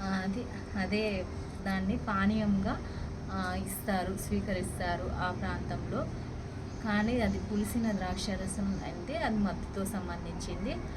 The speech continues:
ఇది వాడకూడదు కదా మరి అనే డౌట్ నాలో ఉండే. ఆ, ఆ డౌట్ ఈరోజు ప్రభువు నాకు క్లియర్ చేశాడు.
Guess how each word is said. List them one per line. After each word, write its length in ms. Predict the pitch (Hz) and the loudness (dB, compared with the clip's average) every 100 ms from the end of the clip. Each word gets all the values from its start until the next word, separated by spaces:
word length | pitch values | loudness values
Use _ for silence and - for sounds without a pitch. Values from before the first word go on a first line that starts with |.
| - - - 160 220 | -6 -6 -6 -2 0
ఇది 140 | 220 | 2
వాడకూడదు 840 | 196 190 190 196 202 208 190 196 196 | 2 2 4 4 4 2 0 0 -2
కదా 260 | 180 180 202 - 214 | 0 0 0 -2 0
మరి 380 | 196 185 190 196 175 | 2 2 0 -2 0
అనే 320 | 190 214 220 214 208 | 2 4 2 0 0
డౌట్ 420 | 190 185 208 262 262 | 4 4 4 4 2
నాలో 320 | 202 175 214 285 - - - - | 2 2 0 0 -4 -4 -4 0
ఉండే. 360 | 202 196 214 311 - - - - - - 196 | 4 4 4 2 -2 -4 -6 -4 -4 -4 -4
ఆ, 180 | 180 196 - - - - - - - | -2 -2 -4 -6 -4 -4 -2 -2 -2
ఆ 100 | 190 | 0
డౌట్ 400 | 190 185 190 190 | 2 2 2 2
ఈరోజు 580 | 220 196 180 175 - 214 - - - - | 2 4 2 0 -2 -2 -2 -6 -6 -2
ప్రభువు 440 | 196 190 190 196 | 0 0 0 0
నాకు 380 | 175 175 - 196 | 0 -4 -6 -2
క్లియర్ 440 | 202 170 175 - | -2 -2 -4 -4
చేశాడు. 440 | 180 190 165 160 | -4 -4 -4 -4